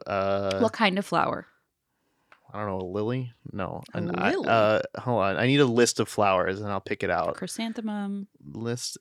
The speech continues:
Speaker 1: of flow-, it's not a <laughs> chrysanthemum.
Speaker 2: <laughs>
Speaker 1: Uh, it's not an orchid. Is it a tulip?
Speaker 2: It is a tulip.
Speaker 1: Yeah. I just had,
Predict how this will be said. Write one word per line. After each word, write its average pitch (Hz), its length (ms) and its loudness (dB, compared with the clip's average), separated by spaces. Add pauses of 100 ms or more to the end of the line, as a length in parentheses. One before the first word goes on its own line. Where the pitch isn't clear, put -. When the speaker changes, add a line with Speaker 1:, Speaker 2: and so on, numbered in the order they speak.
Speaker 1:
of 104 260 -2
flow-, 95 440 -2
it's - 200 -6
not 117 180 4
a - 40 0
<laughs> - 80 -6
chrysanthemum. - 1080 4
Speaker 2:
<laughs> 262 800 -2
Speaker 1:
Uh, 104 680 4 (500)
it's - 140 -12
not 147 140 -2
an 135 120 0
orchid. 110 600 -2 (2750)
Is 120 140 -4
it 110 60 2
a 98 60 4
tulip? 202 520 4 (280)
Speaker 2:
It 202 100 -12
is 262 160 -8
a 240 40 -6
tulip. 170 300 -6
Speaker 1:
Yeah. - 840 -14 (500)
I 117 100 -6
just 113 140 -12
had, - 80 -8